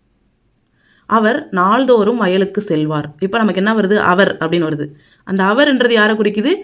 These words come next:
விவசாயியை குறிக்குது. So, அந்த விவசாயின்ற பெயர் சொல்ல பிரதி பண்றோம். அதான் வந்து ப்ரோனவுன். இது day by day நமக்கு யூசேஜ்ல பழக்கத்துக்கு வந்துரும். நாம யூஸ் பண்ற வேர்ட்ஸ், நம்ம பேசிட்டு இருக்க வேர்ட்ஸ், ஐ, யூ, வி, he, she, it,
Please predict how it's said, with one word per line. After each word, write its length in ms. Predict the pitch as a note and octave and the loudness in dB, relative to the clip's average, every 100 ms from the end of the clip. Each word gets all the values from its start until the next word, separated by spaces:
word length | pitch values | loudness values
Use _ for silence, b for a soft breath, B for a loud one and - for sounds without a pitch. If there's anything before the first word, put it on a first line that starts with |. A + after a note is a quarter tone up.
| B B B | B B B
விவசாயியை 580 | G3 G3 A3+ A3 E3+ E3 D#3+ | -4 -2 -4 -2 -2 -2 -6
குறிக்குது. 300 | D3 D3+ D3 _ _ _ _ _ _ _ | -8 -10 -16 _ _ _ _ _ _ _
So, 200 | - D4 | -4 -2
அந்த 160 | A#3+ F3+ | 0 2
விவசாயின்ற 680 | G#3+ C4+ C4+ C4 C4 G#3+ G3 | 2 2 2 2 2 0 0
பெயர் 320 | F#3+ G3+ G#3 | 0 -2 -2
சொல்ல 180 | F#3+ C4+ | -2 0
பிரதி 220 | B3+ G#3 | 2 2
பண்றோம். 400 | G3+ D#3+ C#3+ - _ _ _ _ - | 0 -2 -4 -8 _ _ _ _ -10
அதான் 240 | F3+ G3+ | -6 -4
வந்து 140 | G3 A3 | -6 -6
ப்ரோனவுன். 680 | - G#3 A3 E3 D3+ D3+ - _ _ _ _ _ _ _ _ _ | 0 2 2 0 -2 -4 -14 _ _ _ _ _ _ _ _ _
இது 120 | - G3+ | -10 -2
day 160 | A#3 | 0
by 40 | A#3+ | 2
day 200 | A3+ A#3+ | 2 2
நமக்கு 280 | A3+ G#3 G3+ | 0 -2 -2
யூசேஜ்ல 340 | G#3 G#3 G3 C4 | 0 0 2 0
பழக்கத்துக்கு 420 | G#3 F3 F#3 F3 E3 | -2 -2 -2 -2 -4
வந்துரும். 280 | D#3+ B3 E4 B B | -4 -6 -6 B B
நாம 200 | G#3+ G3+ | -2 0
யூஸ் 240 | G#3 B3 D4 | 2 0 -2
பண்ற 280 | C4 A3 F#3+ | -2 0 2
வேர்ட்ஸ், 300 | F3+ F3+ - | 2 -2 -2
நம்ம 160 | F3+ F3 | -6 -2
பேசிட்டு 400 | G3+ A3 A3 F3 | -2 0 -4 -4
இருக்க 140 | F3 | -4
வேர்ட்ஸ், 280 | E3+ E3+ - - | -2 -4 -8 -4
ஐ, 500 | F#3+ G#3 F3+ D#3 - _ _ | 0 0 -2 -8 -18 _ _
யூ, 540 | G#3 G#3+ B3 G#3 C3 - F3 | -4 -2 0 -2 -4 -12 -4
வி, 420 | G#3+ A#3 E3+ - - _ - | -2 0 -2 -6 -16 _ -6
he, 260 | C4+ B3 F#2 - - | -2 -2 -2 -4 -4
she, 120 | A#3 F3 - A3 | -2 -2 0 0
it, 140 | A3 | 0